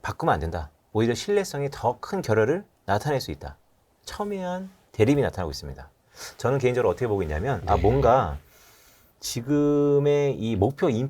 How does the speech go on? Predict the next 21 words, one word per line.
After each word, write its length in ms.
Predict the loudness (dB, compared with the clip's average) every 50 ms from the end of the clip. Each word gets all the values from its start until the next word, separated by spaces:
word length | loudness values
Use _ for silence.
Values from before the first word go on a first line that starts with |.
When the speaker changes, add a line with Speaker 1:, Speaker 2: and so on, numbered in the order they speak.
| -6 _
Speaker 1:
퍼센트에 600 | -4 -4 -2 0 0 -2 -4 -4 -4 0 0 0
대해서 400 | 2 2 0 0 -2 -4 -6 -8 -4 -2
부담을 300 | 6 6 6 6 6 2
느끼고 260 | -2 -4 -6 -8 -8
있구나. 340 | -8 -10 -14 -14 -14 -14 -14 _ _ _ _ _ _ _ _ _ _ _ _ _ _ -20 -20 -20 _ -20 -20 -20 _ _ _
Speaker 2:
아, 300 | -20 -18 -18 -18 -18 -20 _ _ _
그러니까 260 | -6 -4 -4 -2 -2
이 100 | -2 0
년 200 | 0 -2 -2 -2
전에 580 | 0 0 0 2 2 -2 -2 -2 -4 -4 -6 -10 _ _ _ _ -2
완전 280 | 0 0 2 2 2 0
상황이 240 | 2 0 2 2 0
지금 140 | 0 -2
백팔십 420 | -4 -4 -2 0 0 0 0 -2 4
도 160 | 4 4 4
전으로 520 | 4 2 0 0 0 0 -4 -6 -4 4
Speaker 1:
네. 340 | 6 6 6 6 4 -2 -6 -10 -12
Speaker 2:
되돌려 320 | 0 2 4 6 6 4 4
보면은 520 | 2 2 -2 0 0 0 0 0 0 -2 -6 -12 -20 -20 -20 -20 -20 -20 _ _
기준금리를 640 | 0 2 4 4 4 4 4 4 4 6 4 4 6
좀 260 | 6 4 4 4 0